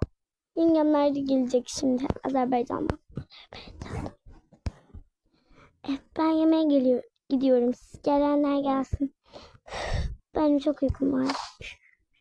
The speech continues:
Ay, ben geliyorum. Ben gelmiyorum, uyuyorum. Ben de uyuyorum,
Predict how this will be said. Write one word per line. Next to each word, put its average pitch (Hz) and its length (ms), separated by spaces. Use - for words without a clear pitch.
Ay, 254 320
ben 262 280
geliyorum. 247 400
Ben 277 260
gelmiyorum, 240 580
uyuyorum. 240 400
Ben 311 260
de 302 60
uyuyorum, 269 520